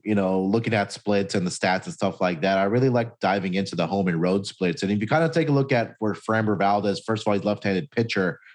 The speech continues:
uh, he's significantly better, uh, on the road versus, uh, at home. And if you take a look at the numbers, at home, he's three and two, but his E R A four point two one with a whip of one point four three.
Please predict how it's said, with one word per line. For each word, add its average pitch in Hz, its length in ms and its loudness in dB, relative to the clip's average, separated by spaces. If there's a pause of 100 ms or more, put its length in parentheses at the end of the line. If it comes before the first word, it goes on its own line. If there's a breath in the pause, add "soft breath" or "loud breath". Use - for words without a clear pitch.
(320 soft breath)
uh, 123 220 2
he's 156 240 0
significantly 190 580 0
better, 123 680 0
uh, 113 420 2
on 151 160 2
the 147 80 2
road 110 500 0 (280)
versus, 117 420 0
uh, 98 380 4
at 110 200 0
home. 117 520 0
And 101 160 0
if 110 100 0
you 113 80 -6
take 143 160 0
a - 20 2
look 139 120 2
at 127 60 -2
the 117 60 2
numbers, 143 540 2 (400 soft breath)
at 160 200 2
home, 165 380 2 (300 soft breath)
he's 139 160 2
three 165 240 4
and 147 120 2
two, 160 220 4
but 135 140 2
his 123 160 0
E 151 100 4
R 135 180 4
A 131 120 2
four 143 260 0
point 143 300 0
two 135 180 4
one 135 180 2
with 123 120 2
a 107 60 2
whip 120 240 2
of 104 120 0
one 113 200 0
point 110 280 -2
four 107 180 0
three. 160 560 2